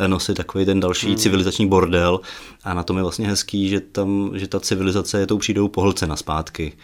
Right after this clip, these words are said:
Speaker 1: Jo, to vlastně to nás na tom baví a jestliže tam teďka zřídíme nějaký lavičky, třeba dvě, tři, a někde nenápadně bude Q R kód, kde si vlastně zvídavý turista, který nebude chtít si nosit tuto knížku,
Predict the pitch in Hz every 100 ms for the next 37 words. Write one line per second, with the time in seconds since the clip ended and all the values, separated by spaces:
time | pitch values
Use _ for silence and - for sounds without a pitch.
0 | - - - - - 78 85 82 82 -
1 | 82 - - - 87 87 85 92 95 92
2 | 87 85 92 95 85 85 85 85 - 95
3 | 95 98 90 92 - 92 85 90 87 90
4 | 90 87 - 82 76 85 - 87 - 87
5 | 90 92 92 87 87 87 - 87 92 -
6 | - - - - 80 78 87 82 82 87
7 | 87 85 85 87 87 85 92 92 82 90
8 | 87 - 87 87 82 - - 87 82 80
9 | - 87 87 90 90 85 92 - 90 -
10 | 87 82 - - 95 87 85 92 85 -
11 | 82 - - 85 80 92 - 90 82 85
12 | 85 85 - -